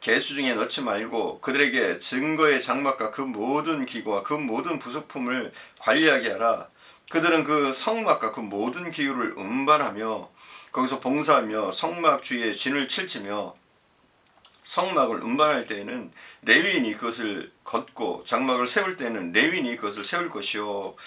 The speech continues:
외인이 가까이 오면 죽일지며 이스라엘 자손은 막사를 치되 그 진영별로 각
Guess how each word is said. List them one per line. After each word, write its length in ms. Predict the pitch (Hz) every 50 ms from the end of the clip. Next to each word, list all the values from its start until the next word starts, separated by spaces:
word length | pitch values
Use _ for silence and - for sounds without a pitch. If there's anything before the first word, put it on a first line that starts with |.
| - - - -
외인이 400 | 120 113 143 170 190 196 156 131
가까이 480 | 120 110 110 - 139 123 120 120 - -
오면 600 | - 104 101 101 104 107 120 123 107 87 - - - _ _ _ _ _ _
죽일지며 760 | - - 139 143 165 160 - - - 92 95 90 87 87 - _ _ - - - _ _ _ _ _ _ _ _ _ _ _ _ _ _ _ _ _ _ _ _ _ _ _ _
이스라엘 340 | 139 139 - 156 147 143 131
자손은 580 | 127 123 - 131 135 131 117 90 78 - 82 - - _ - _ _ _ _ _
막사를 680 | 92 107 123 - - 160 156 151 151 131 120 107 101 -
치되 440 | - - - - 165 120 92 87 - - _ _ _ _ -
그 180 | - 135 127
진영별로 800 | 127 - - 139 151 175 185 175 165 139 113 98 98 98 - -
각 360 | - - - - - - _